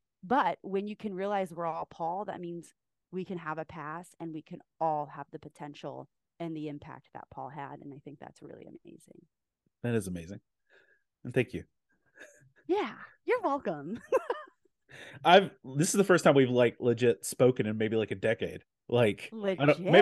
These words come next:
Speaker 1: Legit?
Speaker 2: not that long, but it's, you know, I don't
Speaker 1: Since I
Speaker 2: even
Speaker 1: was
Speaker 2: know.
Speaker 1: hiding in the back of your car for God knows what reason. <laughs>
Speaker 2: I think I
Speaker 1: I still
Speaker 2: saw
Speaker 1: don't
Speaker 2: you,
Speaker 1: remember.
Speaker 2: I think I saw you through, when did you graduate?
Speaker 1: Two thousand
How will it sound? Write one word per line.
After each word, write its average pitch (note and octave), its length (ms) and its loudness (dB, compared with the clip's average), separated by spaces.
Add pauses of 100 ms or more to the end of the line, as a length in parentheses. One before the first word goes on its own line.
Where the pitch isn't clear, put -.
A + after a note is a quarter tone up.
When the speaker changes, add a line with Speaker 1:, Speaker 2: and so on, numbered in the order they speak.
Speaker 1:
Legit? D#4+ 60 8
Speaker 2:
not D#3 180 4
that F3 180 4
long, F3+ 380 2
but B2 160 0
it's, - 180 -6 (160)
you C#3 120 -4
know, A#2+ 180 2 (500)
I - 60 0
don't D4 100 6
Speaker 1:
Since - 60 2
I D#4+ 60 6
Speaker 2:
even D4+ 80 4
Speaker 1:
was C#4 100 2
Speaker 2:
know. - 40 -8
Speaker 1:
hiding C4 380 2
in B3 140 -4
the A#3 80 -4
back A#3+ 240 2
of A3+ 80 -2
your G#3+ 140 -4
car D4 360 2
for G#3 280 -4 (140)
God F#3 220 0
knows F3+ 180 -4
what F3 220 -4
reason. D#3+ 520 -12 (680)
<laughs> - 720 -10
Speaker 2:
I E3 80 6
think C4+ 160 4
I A#3+ 40 12
Speaker 1:
I - 20 8
still - 140 2
Speaker 2:
saw G#3 60 12
Speaker 1:
don't G3 60 8
Speaker 2:
you, F#3 80 6
Speaker 1:
remember. - 360 -14
Speaker 2:
I C#3 40 4
think E3+ 200 4
I F3+ 60 10
saw E3+ 180 8
you D3 120 8
through, C#3+ 240 0
when F#3 160 8
did G#3 140 0
you D#3+ 60 -2
graduate? A#2 500 2 (1700)
Speaker 1:
Two A3+ 300 -6
thousand G#3 1160 -4